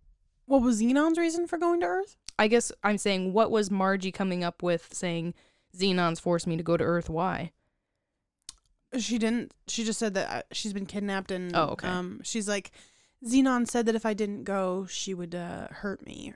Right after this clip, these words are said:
Speaker 1: or,
Speaker 2: <laughs>
Speaker 1: and you and whatever."
Speaker 2: So she comes up with this big
Speaker 1: Which,
Speaker 2: lie.
Speaker 1: of course, Commander or General believes.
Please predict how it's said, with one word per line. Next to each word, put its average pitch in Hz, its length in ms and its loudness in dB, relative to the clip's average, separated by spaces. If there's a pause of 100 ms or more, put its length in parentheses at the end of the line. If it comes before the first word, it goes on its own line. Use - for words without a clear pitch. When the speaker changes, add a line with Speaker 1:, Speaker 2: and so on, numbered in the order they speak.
Speaker 1:
or, 185 100 -8
Speaker 2:
<laughs> - 260 0
Speaker 1:
and 180 280 4
you 165 340 -2
and 160 140 -6
whatever." 160 520 -6 (680)
Speaker 2:
So 196 440 6
she 247 180 4
comes 202 220 4
up 175 100 2
with 170 120 -4
this 170 120 -2
big 170 180 0
Speaker 1:
Which, 311 100 6
Speaker 2:
lie. 302 100 6
Speaker 1:
of - 40 0
course, 330 180 8
Commander 233 640 4
or 190 180 -4
General 208 500 2
believes. 180 640 -2